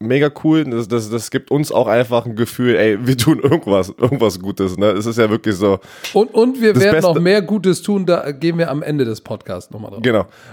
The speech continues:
Speaker 1: Aber es ist halt, äh, das Beste, wie gesagt, was wir alle machen können, ne? Die, die nicht arbeiten müssen, bleiben zu Hause, aber irgendwie fühlt man sich trotzdem nicht jetzt wie in unserer Situation produktiv, deswegen hoffen wir, dass der Podcast, ne, dass wir haben ja zwei Sonderfolgen. Alle Leute, die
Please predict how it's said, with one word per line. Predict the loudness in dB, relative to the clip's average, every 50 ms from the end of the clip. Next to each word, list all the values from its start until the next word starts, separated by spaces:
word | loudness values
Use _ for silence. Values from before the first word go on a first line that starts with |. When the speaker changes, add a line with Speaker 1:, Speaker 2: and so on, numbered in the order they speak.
| -8 -2
Speaker 1:
Aber | 0 2 4 4 4
es | 4 4
ist | 4
halt, | 4 2 4 4
äh, | 4 4 6 6 4 4 2
das | 0 -4 -6 -2 0
Beste, | 0 0 0 2 2 2 2 2 0 -2 -4
wie | -4
gesagt, | -2 0 2 0
was | 0 2
wir | 0 2
alle | 2 2 2
machen | 2 0 0 0
können, | 0 0 0 0 0
ne? | -2 -2
Die, | -2 -4 -4 -4
die | -4 -4
nicht | -6 -4 -4
arbeiten | -4 -4 -2 -2 -4
müssen, | -4 -4 -4 -2
bleiben | 0 0 0 0
zu | -2 -2 0
Hause, | 2 2 2 2 0 0 2
aber | 2 2 2
irgendwie | 2 2 0 0 -2 -2
fühlt | -2 -2 -2 -2
man | -2 -4
sich | -4 -4 -4
trotzdem | -2 -2 -2 -2 -4 -4
nicht | -2 -2 -2 -2
jetzt | -2 -2 -4 -4 -6 -2
wie | 0 0
in | 2 2
unserer | 2 0 2 2 2 2
Situation | 0 2 2 2 2 2 2 0 0 0 0
produktiv, | -2 -2 -2 -2 -2 -2 -4 -4 -2
deswegen | -2 -2 -2 -2 -2 -2 -2 -2
hoffen | -2 -2 -4 -2 -2 0
wir, | 0 2
dass | 2 0
der | 0 -2 -2
Podcast, | 0 -2 -2 -2 -2 0 0 0 0 0 -2
ne, | -4 -4
dass | -2 0
wir | 0 0
haben | 2 2
ja | 0 0 0
zwei | 0 0 0 0
Sonderfolgen. | 2 2 2 0 0 0 0 -2 -2 0 0
Alle | 0 2 2
Leute, | 2 2 0 0 -4
die | -4 -4 -4 -4 -6 -8